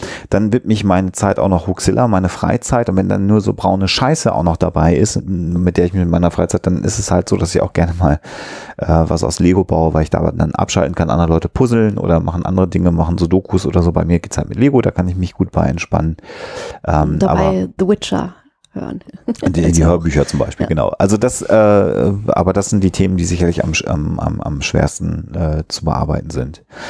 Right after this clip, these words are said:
Speaker 1: Dann fragt Konstantin, ob die Dogmen von Religionen für uns vergleichbar mit Verschwörungstheorien sind. Ähm, das ist, äh, schwer zu beantworten. Meine Aussage dazu zunächst mal ist, das ist ein Vergleich, der nicht zulässig ist.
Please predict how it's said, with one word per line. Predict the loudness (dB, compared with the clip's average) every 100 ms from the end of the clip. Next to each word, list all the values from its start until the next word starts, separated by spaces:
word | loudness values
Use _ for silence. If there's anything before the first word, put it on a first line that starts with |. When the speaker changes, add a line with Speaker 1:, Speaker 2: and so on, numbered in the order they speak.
| -14 -14 -6 -2
Speaker 1:
Dann | -2
fragt | 0 -2 0
Konstantin, | -2 -2 0 -2 2 2 2
ob | 0 -2
die | 0 -2 0
Dogmen | -4 -4 -2 0 2 0
von | 0 0 0
Religionen | 0 0 0 2 0
für | -2 -4
uns | -2 -4
vergleichbar | -2 0 0 0 -2
mit | -2
Verschwörungstheorien | -4 -4 0 2 0 -2 -2 0 0 -2 0
sind. | 2 2 0 -4 -20 -20 -20 -20 -20 -4
Ähm, | 0 2 2 0 0
das | -2 -2
ist, | -6 -6
äh, | -2 0 0 -2 -12 -20 -20 -20 -14
schwer | 0 0 2
zu |
beantworten. | 0 0 0 2 2 2 -4 -2
Meine | 0 2 4 2 2
Aussage | 2 4 2
dazu | 2 0 0
zunächst | 0 0 0
mal | -2 0
ist, | -2 -4 -6
das | -4 -2
ist | -2 0
ein | 2
Vergleich, | 2 0 0 0
der | 0 0
nicht | -2 -2
zulässig | 2 2 0 -4
ist. | -4 -6